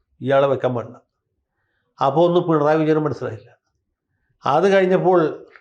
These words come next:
ഈ കാന്തപുരം ഗ്രൂപ്പിൽപ്പെട്ട കുറച്ച് മുസ്ലിയാക്കന്മാർ തലയെക്കെട്ടും താടിയൊക്കെ ആയിട്ട് വന്ന് സമരം ചെയ്തു.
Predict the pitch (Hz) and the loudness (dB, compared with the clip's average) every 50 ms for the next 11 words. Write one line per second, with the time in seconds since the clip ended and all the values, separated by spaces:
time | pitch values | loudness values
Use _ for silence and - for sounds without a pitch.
0 | _ _ _ _ _ _ _ _ _ _ _ - 127 131 135 139 131 127 - 131 | _ _ _ _ _ _ _ _ _ _ _ -6 -4 -2 2 2 2 2 2 0
1 | 131 139 147 156 151 165 175 175 156 156 151 139 147 151 139 147 139 - 143 139 | 0 0 0 0 2 2 0 0 0 0 -2 -2 -2 -4 -4 -4 -4 -4 -6 -8
2 | - - - - - _ _ _ _ _ _ - 135 135 135 131 135 - 143 135 | -8 -12 -18 -20 -20 _ _ _ _ _ _ -6 -4 -2 -2 -2 -4 -8 -8 -6
3 | 127 104 120 131 123 120 131 131 127 127 127 123 127 120 117 120 117 - 120 98 | -6 -4 -2 -4 -4 -4 -4 -4 -4 -4 -4 -2 -2 -2 -2 -2 -4 -4 -8 -8
4 | - - - - _ _ _ _ _ _ _ _ _ _ _ _ _ _ - 113 | -10 -14 -14 -18 _ _ _ _ _ _ _ _ _ _ _ _ _ _ -4 -4
5 | 117 113 120 123 131 131 123 120 117 113 117 123 117 110 113 117 104 113 107 107 | -2 0 0 0 0 0 0 -2 -2 -2 -2 -2 -4 -2 -4 -4 -6 -4 -4 -4
6 | 110 110 107 - _ | -6 -8 -10 -12 _